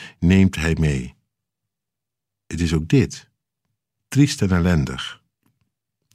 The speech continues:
Maar zoals hij is gekomen, zo keert hij terug. Wat is het voordeel voor de mens dat hij zwoegt voor de wind? Alle dagen van zijn leven brengt hij door in duisternis.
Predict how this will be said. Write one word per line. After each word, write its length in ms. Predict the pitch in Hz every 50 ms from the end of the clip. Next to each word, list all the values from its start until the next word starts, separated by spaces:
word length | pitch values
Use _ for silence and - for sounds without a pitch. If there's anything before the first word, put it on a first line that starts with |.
| _ _ _ _ - - - - _ _ _ -
Maar 120 | 82 85 90
zoals 360 | - 98 87 78 90 87 -
hij 140 | - 78 80
is 320 | - - 113 131 - -
gekomen, 720 | - - - - - - 104 104 110 127 131 139 147 147 139 - _ _ - - _ _ -
zo 300 | - - - 113 113 110
keert 400 | - - - 113 107 107 107 -
hij 160 | 98 92 90
terug. 520 | - - - - 69 65 - - - - _ _ _ _ _ _ _ _ _ _ _ _ _ _ _ _ _ _ _ _ _ _ _ _ _ _ _ _ _
Wat 160 | - - 113
is 80 | 127 127
het 180 | 127 120 -
voordeel 400 | - - 156 165 165 147 101 90
voor 160 | 82 - 92 80
de 80 | 82
mens 440 | 78 80 82 80 73 69 - - - _ - - _ _ _ _ _ _ _
dat 160 | - - 101
hij 120 | - 95 90
zwoegt 400 | - - 113 127 123 - - -
voor 180 | - 95 90
de 80 | 87 90
wind? 480 | 92 131 135 104 76 65 - - - - _ _ _ _ _ _ _ _ _ _ _ _ _ _ _ _ _ _ _ _ _ _ _ _ _ _ - _ _ _ _ _ _ _
Alle 200 | - 117 123 110
dagen 360 | 98 104 107 120 117 - 104
van 140 | - 101 90
zijn 120 | 90 90
leven 340 | 85 95 101 117 107 - 98
brengt 240 | 80 98 95 92 82
hij 100 | 90 82
door 340 | 82 110 117 110 95 85 -
in 220 | - 90 90 90
duisternis. 800 | 82 117 110 123 123 - - - 82 69 69 65 - - - -